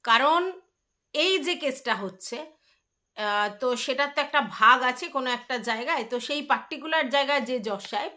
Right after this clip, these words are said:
তিনি আসেননি। অন্য সমস্ত কাজ হলেও এই কাজটা আর হয়নি। তো নেক্সট আবার কবে হিয়ারিং পড়ে সেদিন জজ সাহেব বসলে তখন ব্যাপারটা হবে। তার মানে বুঝতে পারছো যে কোর্টেই উঠছে না কাজটা,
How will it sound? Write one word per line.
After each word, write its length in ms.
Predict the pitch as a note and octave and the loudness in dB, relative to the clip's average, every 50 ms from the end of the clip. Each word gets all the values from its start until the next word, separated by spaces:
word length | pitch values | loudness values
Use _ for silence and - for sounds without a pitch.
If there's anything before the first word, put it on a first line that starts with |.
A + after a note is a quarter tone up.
| - | -10
তিনি 260 | - D4+ D4+ D4 C#4+ C4 | -8 -6 -4 -2 -2 -2
আসেননি। 480 | F3+ E3+ - - F#3 E3 D3+ C#3+ C#3+ _ _ _ _ _ _ - | -4 -4 -6 -8 -10 -10 -10 -14 -18 _ _ _ _ _ _ -2
অন্য 240 | D#4 F4 F#4+ F#4+ | 0 2 2 2
সমস্ত 360 | F4 E4 F4 E4+ E4+ E4 E4 E4 | 2 2 2 0 0 -4 -6 -6
কাজ 300 | D#4+ D#4 D4+ D4 B3 G3+ | 0 2 2 2 2 0
হলেও 460 | A3 A#3 C4 C#4+ C4+ A3+ C4+ G4 - - - - _ _ _ | -2 2 4 4 6 6 4 2 -2 -6 -16 -20 _ _ _
এই 300 | - D4+ F4 F#4 F4+ - | -4 0 0 0 0 0
কাজটা 400 | - C#4+ B3 A#3+ - - - D#4+ | 0 0 0 0 -2 0 2 4
আর 160 | G4+ G#4 E4+ | 4 4 4
হয়নি। 440 | C4 - A3 F#3+ F3 E3 D#3 D#3 - _ _ _ _ _ _ _ _ _ _ | 0 -2 -6 -6 -6 -8 -10 -14 -18 _ _ _ _ _ _ _ _ _ _
তো 240 | D4+ D4+ D#4 D#4 D#4 | 6 8 8 8 8
নেক্সট 440 | D4+ E4 E4 E4 E4 - - - - _ | 6 2 -2 -2 -4 -8 -12 -12 0 _
আবার 260 | B3+ C4+ C#4 D4 D4+ D4 D4+ | 6 8 10 10 8 8 8
কবে 200 | D4 C#4 C#4+ D4 | 6 4 4 0
হিয়ারিং 480 | C#4 A3 B3+ C4 C4 C4 C#4+ C#4+ C#4+ | -2 0 2 2 2 2 0 -2 -4
পড়ে 320 | C#4+ C4+ A#3+ B3+ C4+ E4 F#4 | -4 -2 0 2 2 2 0
সেদিন 340 | E4 D#4 B3+ A#3 B3+ B3 A#3 | -2 -4 -6 -4 -4 -4 -4
জজ 200 | A#3 A3+ A3 A3+ | -4 -6 -6 -6
সাহেব 220 | - - A#3+ A#3+ A3 F#3+ | -4 -2 -2 -2 -2 -4
বসলে 340 | G3 G#3+ G#3+ - - F4 G4 | -6 -6 -6 -6 -8 -10 -6
তখন 320 | - - C4 C4 C#4 C4+ | -4 -4 -4 -4 -4 -4
ব্যাপারটা 400 | B3 A3+ A3 - A#3 A3+ - B3 | -2 -4 -2 -2 -6 -4 -4 -4
হবে। 300 | A3+ - A#3 A3+ D4 F4 - - _ - - - _ _ - | 0 0 0 0 0 -4 -10 -14 _ -20 -20 -20 _ _ 6
তার 200 | C#4 C4+ D4 D4+ | 8 8 8 8
মানে 160 | E4 E4+ F4 | 4 0 0
বুঝতে 300 | C#4 C4+ D#4 - - F#4+ | -2 -4 -6 -6 -4 2
পারছো 320 | F4+ F#4 F4+ F4+ - D4+ | 2 2 2 2 -4 -8
যে 140 | B3 A3 C4+ | -6 -6 -6
কোর্টেই 720 | C4 - - - D4+ D#4+ E4+ - - - G#4 G#4 G#4 G#4 G#4 | -8 -10 -8 -6 -4 -4 -4 -4 -2 0 2 4 6 6 6
উঠছে 480 | G4+ F#4 E4 C4 - - - F#4 E4+ | 4 4 2 -2 -6 -4 -2 0 2
না 120 | D#4+ D4 A#3+ | 2 2 0
কাজটা, 540 | - - F#3 F3+ - - - - F#3+ D3 | 0 -2 -4 -4 -6 -10 -12 -10 -10 -10